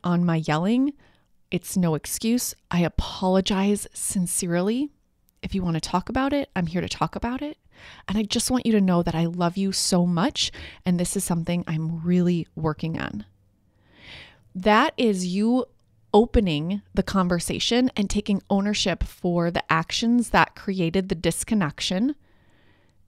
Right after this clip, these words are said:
And it's not you looking for them to validate you.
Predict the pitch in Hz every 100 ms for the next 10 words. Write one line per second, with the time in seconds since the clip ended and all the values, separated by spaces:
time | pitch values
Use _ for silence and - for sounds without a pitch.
0 | _ 359 403 240 214 - - 220 - 214
1 | 208 214 226 208 190 - 214 226 - 185
2 | 180 160 190 233 196 180 180 156 135 -
3 | -